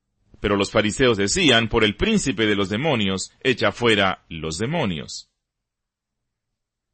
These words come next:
Mateo, capítulo cinco, versículo dos. "Y cuando salió Jesús de la barca, enseguida vino a su encuentro,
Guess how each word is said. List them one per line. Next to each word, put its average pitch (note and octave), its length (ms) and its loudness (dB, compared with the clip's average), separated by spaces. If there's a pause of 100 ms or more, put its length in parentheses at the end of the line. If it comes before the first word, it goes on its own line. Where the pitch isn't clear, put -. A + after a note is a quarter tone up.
(540)
Mateo, C3 680 4 (540)
capítulo G2 520 -2
cinco, E3+ 400 -2
versículo F#2 520 -4
dos. D2 340 -8 (560)
"Y E3+ 140 0
cuando D3+ 340 4
salió D3 540 4
Jesús C#3 500 -2
de D#3+ 120 2
la A#2 100 4
barca, C3 540 2 (220)
enseguida C#3+ 640 0
vino C#3 220 0
a A#2 40 0
su G#2+ 140 -4
encuentro, A2+ 640 -2